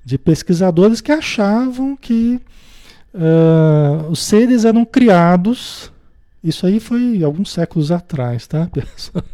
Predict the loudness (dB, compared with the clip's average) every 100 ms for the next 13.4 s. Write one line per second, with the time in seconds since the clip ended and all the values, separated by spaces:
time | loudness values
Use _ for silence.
0 | -12 -12 -12 -16 -20 -20 -20 -10 -4 -2
1 | 0 0 2 2 2 2 0 0 2 2
2 | 2 2 2 -2 -6 -20 -20 -20 -10 -8
3 | -2 0 2 0 0 2 2 -2 -10 -20
4 | _ 2 2 2 2 0 0 2 4 2
5 | 2 0 -2 0 4 4 0 -12 -18 -20
6 | _ 0 2 2 -2 -4 2 4 4 2
7 | -2 -2 -8 -20 _ _ _ _ _ -6
8 | -2 0 2 2 2 2 2 4 2 -4
9 | _ -8 -4 -4 -6 -4 0 2 2 2
10 | 0 -2 -2 2 4 2 -2 -10 -12 -12
11 | -18 _ _ _ _ _ _ _ _ -6
12 | 0 2 4 4 4 4 0 -8 -4 0
13 | 0 -2 -6 -16